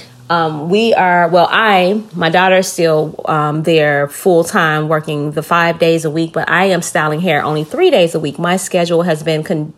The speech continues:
um, condensed to Wednesday, Thursday, and Friday of styling hair.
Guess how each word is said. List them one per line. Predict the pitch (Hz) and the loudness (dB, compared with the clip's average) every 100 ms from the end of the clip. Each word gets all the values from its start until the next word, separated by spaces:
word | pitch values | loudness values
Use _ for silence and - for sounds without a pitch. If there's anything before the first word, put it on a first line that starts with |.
| - | -6
um, | 143 147 - | -4 -4 -4
condensed | 202 156 156 143 143 - - - _ | -4 0 0 0 -4 -14 -20 -20 _
to | - 214 175 | -4 -2 0
Wednesday, | 180 254 262 262 240 233 | 2 4 2 0 2 2
Thursday, | 233 220 220 214 214 175 | 2 2 2 2 0 -2
and | 170 | -2
Friday | 220 202 196 175 165 151 | 2 2 2 2 0 0
of | 156 | -2
styling | - 180 185 175 170 | 0 2 2 2 0
hair. | 185 208 185 151 | 0 2 4 2